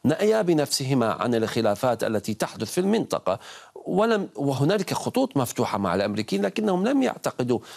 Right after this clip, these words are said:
في يوم من الأيام أن الأمريكيين هم طوق النجاة لكل مشكلة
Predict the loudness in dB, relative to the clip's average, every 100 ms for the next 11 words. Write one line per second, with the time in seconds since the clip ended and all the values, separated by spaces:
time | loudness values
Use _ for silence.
0 | -20 -18 -8 0 2 2 2 2 2 0
1 | 0 2 2 2 0 0 0 0 2 2
2 | 2 0 0 0 2 2 -2 -2 -2 0
3 | 2 2 0 -2 -2 -2 0 -2